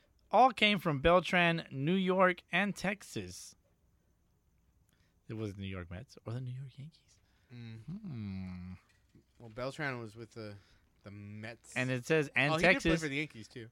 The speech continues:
Speaker 1: It says, "And Texas."
Speaker 2: And he did play for Texas.
Speaker 1: He also played for Houston.
Speaker 2: Mm.
Speaker 1: So, who knows? But you're,
Speaker 2: Has,
Speaker 1: you
Speaker 2: has,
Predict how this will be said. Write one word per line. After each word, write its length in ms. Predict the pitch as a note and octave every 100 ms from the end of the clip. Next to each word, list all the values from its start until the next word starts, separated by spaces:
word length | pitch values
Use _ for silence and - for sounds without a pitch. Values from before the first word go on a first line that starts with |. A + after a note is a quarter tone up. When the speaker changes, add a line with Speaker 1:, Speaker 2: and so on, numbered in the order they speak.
| E3
Speaker 1:
It 80 |
says, 180 | B2 D3+ B2
"And 200 | C#3+ D#3+
Texas." 240 | G3+ -
Speaker 2:
And 100 | F3+
he 60 | D3
did 180 | D3 D3+
play 160 | C#3+
for 120 | A#2+ A#2
Texas. 400 | B2 A#2 G2+ F#2+ _ B2
Speaker 1:
He 140 | A2+
also 220 | G#2+ G#2+
played 240 | G#2 A2+ A#2+
for 60 |
Houston. 920 | C3+ G3+ A3 - F3 E3+ E3+ E3 E3 E3
Speaker 2:
Mm. 380 | G2+ A#2 A2 G#2+ G2 F#2 F2+ - - - _ _ _
Speaker 1:
So, 280 | - F#3+ G#3+
who 360 | F3 C#3+ C#3+ D#3+
knows? 580 | D#3+ E3 E3 D#3+ D#3+ C#3+
But 520 | C3 F3 D3+ - - - - - _ _ _ - - - C#3+
you're, 160 | C#3 C3+ D3+
Speaker 2:
Has, 220 | B3+ C4+
Speaker 1:
you 60 |
Speaker 2:
has, 340 | G#3+ B3 A3+